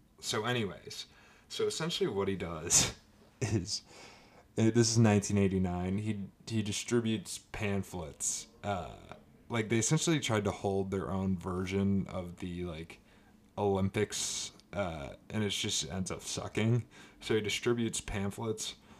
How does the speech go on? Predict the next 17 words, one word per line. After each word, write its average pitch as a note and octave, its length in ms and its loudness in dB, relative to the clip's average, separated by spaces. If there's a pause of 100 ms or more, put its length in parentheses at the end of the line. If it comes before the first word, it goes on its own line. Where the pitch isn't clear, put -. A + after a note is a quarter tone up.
(140)
saying G2+ 300 4
that F#2+ 200 4
they're F2+ 560 0 (380)
giving G#2+ 240 4
out, G2 180 4
like, F#2 160 -2
a G2 60 2
wonder G2 420 4
drug E2 520 -4
that'll F2+ 240 -2
make F2+ 240 -2
you F2+ 200 -6
taller G2 560 -2 (220)
if G2 160 -6
you F2+ 80 -4
go, D2+ 440 -6 (760)
um, E2 640 -6